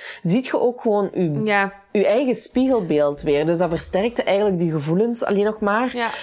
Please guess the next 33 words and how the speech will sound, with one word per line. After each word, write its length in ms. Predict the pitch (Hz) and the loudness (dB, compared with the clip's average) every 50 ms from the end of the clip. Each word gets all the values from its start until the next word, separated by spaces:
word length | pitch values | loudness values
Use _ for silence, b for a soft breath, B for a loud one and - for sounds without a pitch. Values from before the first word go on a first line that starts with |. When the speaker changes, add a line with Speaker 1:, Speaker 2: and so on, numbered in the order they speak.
| B B B | B B B
Speaker 1:
Ehm, 380 | - 147 165 170 170 180 180 175 | -2 0 2 2 2 2 2 2
ze 80 | 180 | 2
gingen 200 | 190 202 202 196 | 2 2 2 2
bepaalde 380 | 185 180 - 202 196 202 190 180 | 0 0 0 0 0 2 0 -2
crèmes 500 | - 190 160 160 165 190 214 233 220 - | 0 0 0 2 2 2 0 0 -2 -2
gebruiken 480 | - 190 170 180 180 185 180 180 - - | -4 0 0 2 2 2 0 0 -2 -2
om 140 | - 160 156 | -2 0 0
hun, 240 | 151 147 147 143 - - | 0 0 -2 -4 -4 -2
om 100 | 170 165 | -2 0
hun 160 | 156 147 139 | 0 2 2
huid 200 | 131 135 160 - | 2 0 0 0
lichter 360 | 196 214 208 - - 233 - | -2 -2 -2 -2 -6 -6 -4
te 100 | - 214 | -2 0
maken. 560 | 196 196 196 202 220 220 - 226 214 214 214 208 | 0 2 2 0 -2 -2 0 0 0 0 0 -2
Speaker 2:
Ja. 200 | 226 226 214 - - - - | -2 -2 -2 -4 -4 -8 -4
Speaker 1:
Eh, 340 | - 170 165 160 160 165 160 | -2 0 2 2 2 2 2
voor 140 | 175 190 190 | 2 2 2
een, 120 | 196 196 196 | 2 0 0
om 100 | 190 185 | 0 0
hun 120 | 185 175 | 2 0
haar 360 | 160 156 151 156 190 208 196 | 0 0 0 0 0 0 0
gladder 340 | 185 196 196 202 196 214 202 | 0 0 0 0 0 -2 -4
te 100 | - 202 | -4 -4
krijgen. 340 | - 208 208 214 208 208 - | -2 0 0 0 0 0 0
En 100 | 185 175 | 0 2
zij 100 | 185 175 | 2 2
zijn 180 | 175 185 185 | 2 2 2
zeker 280 | 180 190 202 185 214 196 | 2 0 0 0 0 0
niet 200 | 190 202 208 208 | 2 0 0 0
de 100 | - 214 | -2 -4
enige 420 | - 160 175 185 202 220 190 196 | 0 0 0 2 2 2 0 0
die 120 | 175 170 170 | 0 2 2
dat 320 | 165 156 151 147 - - | 2 2 2 0 0 -4